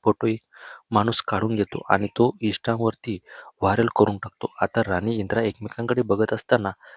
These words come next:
राणी जोरात इंद्रजीत सरांना चिमटा घेते आणि दोघेही आता शुद्धीवरती येतात. डॉक्टर आणि आई हॉस्पिटलमध्ये डॉक्टर सरस्वतीला चेकअप करत असतात. चेक वगैरे झाल्यानंतर आता बुवा डॉक्टरांना किती खर्च झाला याबद्दल विचारत असतात. आता डॉक्टर बोलतात,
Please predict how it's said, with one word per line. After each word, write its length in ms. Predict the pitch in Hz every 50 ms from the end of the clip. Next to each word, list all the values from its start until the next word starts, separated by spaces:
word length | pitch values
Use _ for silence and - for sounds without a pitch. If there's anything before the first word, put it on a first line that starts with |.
| - - -
राणी 240 | 101 101 104 120 120
जोरात 420 | 107 110 104 107 - 123 - - -
इंद्रजीत 460 | 101 98 95 98 101 104 104 110 120 113
सरांना 380 | - - 101 101 101 107 117 117
चिमटा 320 | - - - 101 98 - 117
घेते 260 | 110 107 - - 107
आणि 200 | 101 98 104 104 98
दोघेही 260 | - 104 104 117 123 123
आता 280 | 107 98 - - 98 95 - - - - - - -
शुद्धीवरती 600 | - - 104 98 - 110 107 110 - - - 101
येतात. 180 | - - 90 - _ -
डॉक्टर 360 | 101 101 - - - 127 123 117
आणि 200 | 113 113 120 -
आई 180 | - 107 107 101
हॉस्पिटलमध्ये 680 | - 107 107 - - - - 120 120 117 113 110 131 117
डॉक्टर 400 | 107 101 95 - - - 117 120 - _ - - - _ _
सरस्वतीला 600 | - - 107 107 117 - - - - - 117 123 123 -
चेकअप 360 | - - 101 - - 123 - -
करत 240 | - 110 107 - 110
असतात. 260 | 107 - - 98 - - _ - - - - - - -
चेक 260 | 135 127 - - -
वगैरे 300 | 113 107 107 120 123 123
झाल्यानंतर 400 | 110 110 107 117 123 123 - 117 - -
आता 220 | 95 - - 110
बुवा 260 | 107 101 98 104 120 127
डॉक्टरांना 480 | 110 101 95 - - 110 104 107 117 117 -
किती 200 | - 113 - - -
खर्च 200 | - 117 - - 120
झाला 200 | 110 113 104 92
याबद्दल 460 | 92 101 104 110 - 107 104 117 113 110
विचारत 380 | 98 - - 98 - 110 -
असतात. 260 | 107 - - - - - _ - - - - - - - -
आता 220 | - 90 - 120 117 107
डॉक्टर 340 | 98 95 87 - - 131 123
बोलतात, 280 | 120 120 120 110 -